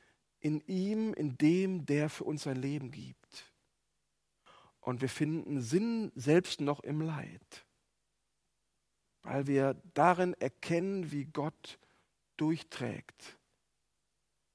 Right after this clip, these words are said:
wie Gott durchträgt und uns aufs ewige Leben verweist. Dass selbst da, wo wir unsere Ziele nicht erreichen,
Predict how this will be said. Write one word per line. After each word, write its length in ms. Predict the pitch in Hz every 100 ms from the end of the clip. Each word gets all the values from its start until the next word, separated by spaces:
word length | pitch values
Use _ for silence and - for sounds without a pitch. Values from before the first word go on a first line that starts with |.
| _ _ _ _ _ _
wie 100 | -
Gott 460 | 139 135 143 - - _ _ _ -
durchträgt 1200 | 147 170 170 - - 131 135 151 - _ - - _ _ _ _ _ _ -
und 480 | 120 127 143 - _ _ _ _ -
uns 300 | 127 - -
aufs 200 | - - -
ewige 320 | 131 123 120
Leben 360 | 110 120 117 101
verweist. 1080 | - 107 - - - 110 - - - - _ _ _ _ _ _ _ _ _ _
Dass 140 | -
selbst 280 | - 120 -
da, 240 | 139 143 143
wo 140 | 135
wir 220 | 143 165
unsere 240 | 156 139 -
Ziele 320 | - 165 151
nicht 200 | 220 -
erreichen, 800 | - - - - - 98 -